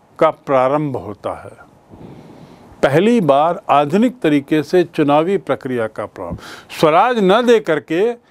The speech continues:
सरकार ने कुछ ऐसी व्यवस्था की जिसमें चुनाव होंगे, मतदान होंगे। ये उन्नीस सौ उन्नीस के Government of India Act में प्रावधान था। उसके बाद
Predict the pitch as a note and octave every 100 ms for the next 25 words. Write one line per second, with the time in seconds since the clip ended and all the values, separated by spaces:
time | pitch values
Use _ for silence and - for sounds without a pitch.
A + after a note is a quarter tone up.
0 | _ _ _ _ _ - D#3+ C#3+ E3+ A3
1 | A#3 A#3+ A#3+ - F3 F3 F3 C4+ B3+ F#3
2 | E3 - F#3 D#3+ A#3+ A#3 F#3+ - G3+ F3+
3 | E3+ D3 E3 G#3 F#3 F#3 G3 F#3 C#3+ C#3
4 | D3+ C3+ D#3 B2+ A2+ G#2+ G#2+ - _ _
5 | _ _ _ _ _ _ _ _ _ _
6 | _ _ _ _ _ _ - F#3+ G#3 E3
7 | E3+ F3+ F3+ D#3 E3+ F#3+ - C#3+ D3+ -
8 | _ _ _ _ - - - - - -
9 | - - C3 F3 G3 G3+ D3+ D#3+ E3+ D3+
10 | C#3+ E3 D#3+ E3+ C#3 A#2 G2 G#2+ G2 F2+
11 | - - - - _ _ _ _ _ _
12 | - - - - - - - - - -
13 | - - - - - - G#3 A3 C#4 G3+
14 | G#3+ C4 A3+